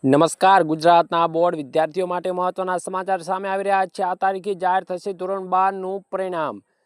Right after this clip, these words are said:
જી હા મિત્રો, હાલ અત્યારે ધોરણ દસ અને વિદ્યાર્થીઓ માટે, ધોરણ બારના વિદ્યાર્થીઓ માટે મોટા સમાચાર આવી રહ્યા છે. કારણ કે બોર્ડ વિદ્યાર્થીઓ માટે મહત્વના સમાચાર સામે આવ્યા છે. આવતીકાલે એટલે કે પાંચ મે બે હજાર પચીસના રોજ ધોરણ બારનું પરિણામ જાહેર કરવામાં આવશે.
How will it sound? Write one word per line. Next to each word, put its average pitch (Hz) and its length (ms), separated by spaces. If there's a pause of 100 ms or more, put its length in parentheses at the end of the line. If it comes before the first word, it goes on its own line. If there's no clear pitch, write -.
(260)
જી 131 140
હા 175 80
મિત્રો, 180 220
હાલ 180 140
અત્યારે 196 760
ધોરણ 170 320
દસ 185 340
અને 190 220
વિદ્યાર્થીઓ 160 640
માટે, 185 320
ધોરણ 165 280
બારના 175 380
વિદ્યાર્થીઓ 180 520
માટે 190 280
મોટા 185 360
સમાચાર 185 480
આવી 175 140
રહ્યા 165 260
છે. 135 320 (540)
કારણ 147 200
કે 156 100
બોર્ડ 160 340
વિદ્યાર્થીઓ 156 560
માટે 170 240
મહત્વના 175 420
સમાચાર 180 420
સામે 180 280
આવ્યા 185 260
છે. 180 120
આવતીકાલે 190 560
એટલે 196 220
કે 196 220
પાંચ 190 400
મે 202 340
બે 190 180
હજાર 190 280
પચીસના 196 540
રોજ 196 320
ધોરણ 190 400
બારનું 190 400
પરિણામ 190 400
જાહેર 190 220
કરવામાં 185 420
આવશે. 165 380